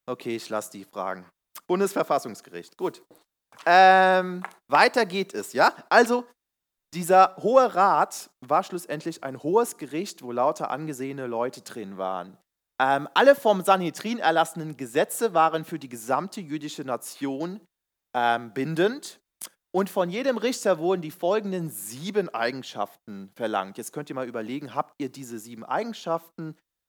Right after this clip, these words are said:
Ähm, Weisheit, Demut, Ehrfurcht, Abscheu vor Geld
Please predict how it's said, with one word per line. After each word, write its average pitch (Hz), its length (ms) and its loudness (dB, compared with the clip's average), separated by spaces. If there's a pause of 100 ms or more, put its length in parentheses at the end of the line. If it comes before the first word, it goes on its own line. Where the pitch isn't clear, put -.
(140)
Ähm, 131 320 0
Weisheit, 196 560 2
Demut, 190 420 -4
Ehrfurcht, 185 680 -4 (280)
Abscheu 175 380 -2
vor 139 220 -8
Geld 196 560 0